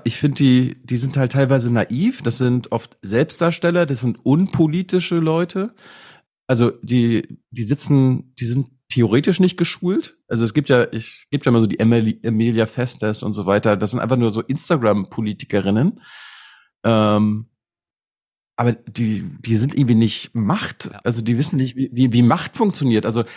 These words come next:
Speaker 1: das, was ich in Amerika sehe, diese Oma Ihans und A O Cs und so weiter, die kommen da rein, sind im selben Alter und wissen, wie das Spiel funktioniert, wie das Machtspiel funktioniert
Speaker 2: Ich
Speaker 1: und wie,
Speaker 2: sag mal
Speaker 1: wie man,
Speaker 2: so.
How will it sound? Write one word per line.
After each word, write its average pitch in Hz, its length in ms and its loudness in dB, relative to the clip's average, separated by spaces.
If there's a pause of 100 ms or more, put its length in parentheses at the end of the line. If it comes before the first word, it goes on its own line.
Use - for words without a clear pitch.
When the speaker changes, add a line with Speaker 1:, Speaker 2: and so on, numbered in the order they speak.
(120)
Speaker 1:
das, - 240 -2
was 151 140 2
ich 151 120 2
in 135 100 0
Amerika 143 540 0
sehe, 92 480 -6
diese 113 260 -6
Oma 147 340 4
Ihans 113 880 -2
und 117 300 -2
A 123 140 2
O 123 100 2
Cs 123 440 -2
und 110 120 -6
so 101 100 -8
weiter, 107 240 0 (280)
die 113 80 -6
kommen 151 260 0
da 139 120 2
rein, 123 400 0
sind 123 200 -6
im 120 100 -4
selben 123 380 2
Alter 147 400 0 (720)
und 113 260 -2
wissen, 139 440 2
wie 123 100 4
das 113 140 2
Spiel 147 340 0
funktioniert, 92 760 -6 (220)
wie 120 80 2
das 107 220 0
Machtspiel 113 880 0
funktioniert 90 800 -4
Speaker 2:
Ich 139 80 0
Speaker 1:
und 123 80 2
wie, 98 40 0
Speaker 2:
sag 117 320 -2
mal 92 160 -4
Speaker 1:
wie 135 80 0
man, 127 220 0
Speaker 2:
so. 60 260 -14